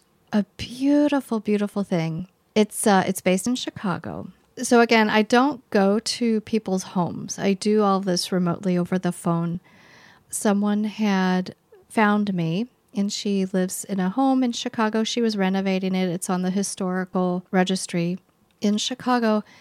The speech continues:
She has two cats. She had moved into the home six months ago and was starting the renovations, um, about a month prior to me being contacted. About when the renovations started, one of her cats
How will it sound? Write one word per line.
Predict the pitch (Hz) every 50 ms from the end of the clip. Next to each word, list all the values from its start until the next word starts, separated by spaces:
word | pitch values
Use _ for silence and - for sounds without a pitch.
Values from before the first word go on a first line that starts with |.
| _
She | - - 269
has | 240 -
two | - - 302 285
cats. | - - 233 196 202 - - - - - - - - _
She | - - - 269 269
had | 247 -
moved | 233 233 233 247 -
into | - 254 254 - 262
the | 247 240
home | 214 233 226 226 233
six | - - 233 214 - -
months | 214 202 220 - -
ago | 226 214 208 202 202 202
and | 202 208 196
was | 190 196 -
starting | - - 190 196 196 196 202
the | 202 196
renovations, | 196 185 185 185 185 190 202 208 202 - - 208 196 196 196 196 202 - - - _ _ - - - - - - - _ _ _
um, | 294 220 185 180 180
about | 185 196 - 196 196 196
a | 196
month | 196 185 190 202 - -
prior | - - 202 196 190 185 185
to | 185
me | 175 185 175 180 180 185 185 196 208 _ _ _ _ _
being | - 180 175 185 202
contacted. | - - - - 269 262 254 254 - 220 185 190 - - 175 120 107 - _ _ _ _ _ _ -
About | 240 226 262 269 320 370 381 -
when | - 214 214 214 214 214 214
the | 214 202
renovations | 202 190 190 185 190 185 202 226 - - - 254 254 -
started, | - - - - 233 220 202 190 190 180 180 180 185 175 - -
one | - 190 190 196 208
of | 247 254 -
her | 330 320
cats | - - 233 190 190 190 - - - - - -